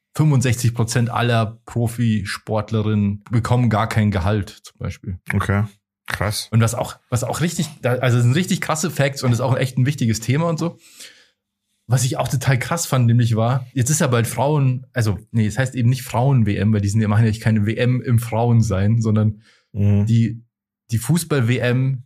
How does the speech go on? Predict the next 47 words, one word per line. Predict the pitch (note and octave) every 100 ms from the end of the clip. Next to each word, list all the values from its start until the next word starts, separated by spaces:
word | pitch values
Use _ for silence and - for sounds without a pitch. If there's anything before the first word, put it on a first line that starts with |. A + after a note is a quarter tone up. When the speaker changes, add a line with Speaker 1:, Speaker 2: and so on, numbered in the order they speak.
| -
Speaker 1:
der | G#2+
Damen | G#2 A2 G2+ F2+
heißt | F2 -
es, |
glaub | - - F#2
ich, | -
eigentlich, | F2+ F2+ F2+ - _ _ _ _ _ _ A#2+
was | A#2
total | A2+ C#3
krass | C3 D#3+
ist, | D#3 - - -
manche | C3+ C#3 D3+
dieser | E3 D3
Spiele | C3 - D#3+
sind | C#3 C#3+
ja | C#3
am | A#2
Montag. | A#2 C#3 F#3 G3 - E2 D2+ - _ _ _ _ _ _ _ _ _
Speaker 2:
Okay. | G#2+ F#2 G2+ B2 - - - - _
Speaker 1:
Und | A#2 A2+ A2+ A2
das, | G#2 _
und | A#2 A#2+ A2+ -
welches | D#3 F3
Problem | - C#3+ C3+ B2+ A#2
gibt's | G#2 -
damit, | - F#2+ F#2+ - _
dass | - A2+
die, | A2+
dass | B2 A#2
die | A#2+
Spiele | - B2+
am | A2+
Montag | A2 G#2+ G2+ F#2+
sind? | - E2+ -
Speaker 2:
Ja, | A2
Montag | B2+ D#3 C#3+
hat | C#3+
halt | C#3
keiner | - C#3+ C3+
Zeit. | C#3+ B2 F2 - _ _ _ _ _ _ _ _ _ _ _ _
Keiner | G2 G2
Speaker 1:
Ja, | F#2
Speaker 2:
schaut | A2 C#3 -
Speaker 1:
keine | G2+
Speaker 2:
es |
Speaker 1:
Zeit. | -
Speaker 2:
halt. | F2 F2 -